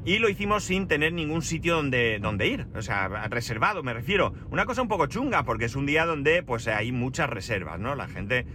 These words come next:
como he dicho, es un día comercial, o aunque no lo sea comercial, es de celebración y la gente salimos, salimos a comer fuera de casa, especialmente, pues, si somos pocos o no tenemos espacio en casa o lo que sea.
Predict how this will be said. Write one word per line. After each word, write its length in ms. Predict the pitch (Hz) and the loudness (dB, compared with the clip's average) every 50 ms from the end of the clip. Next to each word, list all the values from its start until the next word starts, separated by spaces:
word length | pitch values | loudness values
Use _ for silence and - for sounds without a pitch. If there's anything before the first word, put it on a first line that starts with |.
| - - - | -12 -10 -8
como 160 | - 101 107 | -6 -2 0
he 40 | 117 | 0
dicho, 200 | 135 139 - 170 | 0 0 0 -2
es 100 | 147 123 | -4 -2
un 80 | 127 117 | -2 0
día 160 | 117 117 113 110 104 - - - - - - - - | 0 0 0 0 -2 -6 -8 -10 -10 -10 -10 -8 -4
comercial, 600 | - 127 123 123 113 - 147 160 170 175 208 - - - - - - - - | -2 0 2 0 0 0 0 2 2 2 0 -2 -6 -10 -10 -10 -10 -10 -6
o 640 | 113 120 113 113 113 113 113 117 113 110 110 110 110 - - - - - - - - - - - - - | -2 0 2 4 4 4 4 4 2 2 2 0 -2 -6 -10 -12 -12 -12 -10 -10 -10 -10 -10 -10 -4 -2
aunque 260 | 143 147 143 120 143 | 0 0 2 2 2
no 100 | 151 180 | 2 2
lo 80 | 180 165 | 2 2
sea 200 | - 180 170 156 | 2 0 0 0
comercial, 580 | 165 165 160 147 139 175 196 185 147 113 95 - - - - - - | 0 0 0 0 2 2 2 2 2 0 -4 -8 -10 -12 -12 -12 -4
es 160 | - 147 147 | -2 0 0
de 100 | 139 143 | 0 0
celebración 680 | 143 160 151 156 160 165 156 - 180 190 208 214 214 202 | -2 0 0 2 2 0 0 -2 0 2 2 2 0 -2
y 280 | - 143 147 160 170 175 | -4 -4 -2 -2 -2 0
la 140 | 139 117 104 | -2 -2 -2
gente 280 | - 131 131 139 151 | -2 -2 -2 -2 0
salimos, 560 | 139 135 123 170 175 147 120 110 127 - - - | 0 0 0 2 2 2 0 -2 -6 -8 -12 -12
salimos 460 | - - 107 107 123 143 135 127 117 | -8 -6 -2 0 0 2 2 0 0
a 80 | 127 113 | -2 -4
comer 360 | 107 117 120 131 131 131 131 - - - - - | -2 0 0 2 0 0 -2 -6 -8 -10 -12 -6
fuera 280 | - 131 135 123 117 101 | -2 2 2 4 4 2
de 80 | 92 | 2
casa, 280 | 90 131 127 110 - 92 | 2 0 0 0 0 -4
especialmente, 600 | 87 85 101 90 107 104 104 110 110 110 117 110 | -4 -4 -4 -4 -2 -2 -2 -2 -2 -2 -2 -2
pues, 320 | 104 107 98 90 87 - - - - - - - - - - - - - - - - - | -2 0 0 -2 -2 -4 -8 -10 -10 -8 -8 -8 -10 -10 -10 -10 -10 -12 -12 -12 -12 -10
si 160 | - - 123 | -8 -6 -4
somos 280 | 110 117 120 120 117 - | -2 0 0 0 0 0
pocos 480 | - 131 131 120 - 127 127 123 - - - - - - - - | 2 2 2 2 4 2 0 0 0 -4 -6 -6 -6 -6 -4 -2
o 100 | 107 113 | 0 0
no 140 | 113 110 | 2 2
tenemos 420 | - 110 110 113 113 110 107 - 110 | 2 0 2 2 2 2 2 2 2
espacio 460 | 110 98 101 - 120 117 110 117 110 | 0 0 0 0 0 2 2 0 0
en 80 | 104 - | 0 2
casa 440 | 131 139 135 - - 127 127 131 123 | 2 2 2 2 0 0 0 2 2
o 140 | 110 104 101 | 0 0 -2
lo 120 | 95 92 | -2 -2
que 100 | - - | -4 -4
sea. 220 | - 98 85 - | -4 -4 -4 -4